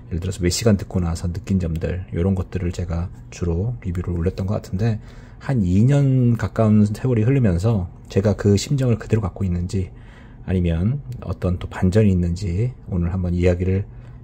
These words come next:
해보려고 합니다. 제가 이 두 가지를 갑자기 같이 비교를 하게 된 이유가 있는데요. 최근에 저의 그 유튜브 컨텐츠에 그 저의 영상을 보신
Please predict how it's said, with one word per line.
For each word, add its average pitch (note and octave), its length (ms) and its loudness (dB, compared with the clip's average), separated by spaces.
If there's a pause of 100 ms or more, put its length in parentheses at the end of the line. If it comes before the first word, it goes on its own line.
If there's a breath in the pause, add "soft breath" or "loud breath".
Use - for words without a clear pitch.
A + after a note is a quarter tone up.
(140 loud breath)
해보려고 G#2+ 360 2
합니다. F#2+ 400 -2 (160)
제가 A2 240 4
이 A2+ 160 4
두 - 160 -6
가지를 A#2+ 300 6
갑자기 - 340 0
같이 - 260 -8
비교를 B2 480 2
하게 A#2+ 140 0
된 A2 160 2
이유가 F#2+ 220 2
있는데요. G2+ 580 0 (400 loud breath)
최근에 C#3 880 2
저의 A2+ 340 4
그 F2+ 460 2
유튜브 G#2+ 400 0
컨텐츠에 A2 1000 0 (600 loud breath)
그 G2 240 -8
저의 F#2 340 0
영상을 G2 380 4
보신 F#2+ 500 0